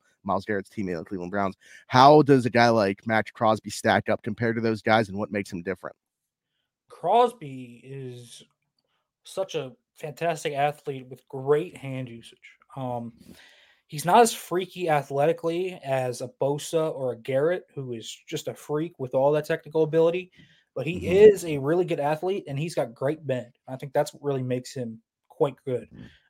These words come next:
Speaker 2: Um, very similar to Brian Burns in that fact, where he's a great athlete, not quite a Garrett, uh, Bosa level athlete, but a fantastic one.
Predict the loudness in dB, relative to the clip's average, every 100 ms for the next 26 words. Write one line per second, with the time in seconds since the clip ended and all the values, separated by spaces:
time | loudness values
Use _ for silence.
0 | -6 -6 2 6 8 6 2 2 0 2
1 | 6 6 4 -2 -4 -4 -6 -6 -6 -6
2 | -4 -4 -4 -6 -12 -10 -14 -14 -20 _
3 | -20 _ -6 0 2 4 4 2 -2 -4
4 | -4 -10 _ _ -6 -6 -6 4 6 6
5 | 2 -4 -4 2 4 6 6 4 -2 -8
6 | -6 -4 -2 -2 -2 -2 0 2 4 2
7 | 0 -8 -8 -10 -10 -14 -12 -12 -8 -6
8 | -6 -6 -6 -6 -6